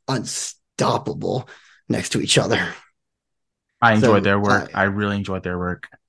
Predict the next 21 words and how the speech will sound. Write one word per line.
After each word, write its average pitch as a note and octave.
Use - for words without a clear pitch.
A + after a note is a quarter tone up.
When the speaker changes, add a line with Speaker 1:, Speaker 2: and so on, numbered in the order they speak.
Speaker 1:
Exactly. B2+
And A2+
when C3+
they D3
did A#2
Weekend B2+
Update, A2
just, -
it's, -
you D#3
know, C#3
it's, C3+
it's C#3
so D3+
rare A#2+
to A2
find A2+
two A#2
people A2+
who A2+
just, -